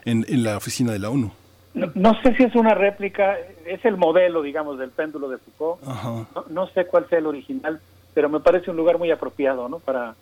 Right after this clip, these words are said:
Speaker 1: Sí, está en el observa-, está en el Museo de Artes y Oficios de París, el original.
Speaker 2: Debe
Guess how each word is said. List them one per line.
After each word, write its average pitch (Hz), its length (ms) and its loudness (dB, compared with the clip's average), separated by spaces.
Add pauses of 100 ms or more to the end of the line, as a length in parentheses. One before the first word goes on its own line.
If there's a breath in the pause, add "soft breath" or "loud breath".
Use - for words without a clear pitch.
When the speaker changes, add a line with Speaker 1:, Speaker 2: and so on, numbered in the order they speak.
(140)
Speaker 1:
Sí, 147 200 -4
está 131 160 -4
en 165 80 0
el 175 140 0
observa-, 117 380 -6
está 151 300 -8
en 156 140 -4
el 131 80 0
Museo 113 260 0
de 123 80 0
Artes 123 280 -6
y 113 40 -4
Oficios 113 320 -10
de 107 60 -10
París, 104 300 -10
el 101 100 -8
original. 95 340 -12 (640 soft breath)
Speaker 2:
Debe 139 240 4